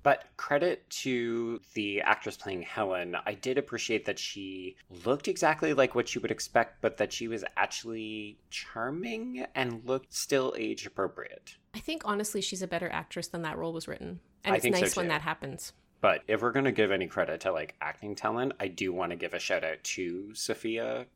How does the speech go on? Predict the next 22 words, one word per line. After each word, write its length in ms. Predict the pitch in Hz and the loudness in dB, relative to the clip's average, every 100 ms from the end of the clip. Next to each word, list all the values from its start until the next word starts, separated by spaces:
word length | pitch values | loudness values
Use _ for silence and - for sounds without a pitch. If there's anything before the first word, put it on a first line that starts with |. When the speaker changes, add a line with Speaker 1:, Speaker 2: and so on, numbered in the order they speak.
| _ | _
Speaker 2:
Oh, 140 | 392 | 4
she's 240 | 330 320 302 | 6 6 4
so 240 | - 403 | 6 4
good. 240 | 349 381 240 | 8 6 6
She's 180 | 349 | 4
a 60 | 440 | 2
great 320 | 415 403 427 | 6 6 8
Nancy. 760 | 359 403 480 - 349 175 170 - - | 6 6 4 2 4 4 0 -8 -8
Speaker 1:
To 80 | - | 0
be 100 | 127 | 4
honest, 260 | 127 131 - | 6 4 4
I 100 | 117 | 2
think 260 | 104 113 113 | 0 -4 -6
she's 280 | - 131 - - | -6 -6 -8 -12
probably 640 | - - 98 92 98 98 92 | -14 -2 0 2 0 -2 -2
one 220 | 92 87 | -2 -4
of 120 | 90 | -4
the 100 | 92 | -6
best 320 | - 82 - - | -2 -4 -4 -6
actresses 580 | 82 - - - 85 - - | -6 -8 -10 -8 -8 -6 -4
of 240 | 82 78 | -4 -6
her 420 | - 85 80 76 | -10 -8 -8 -10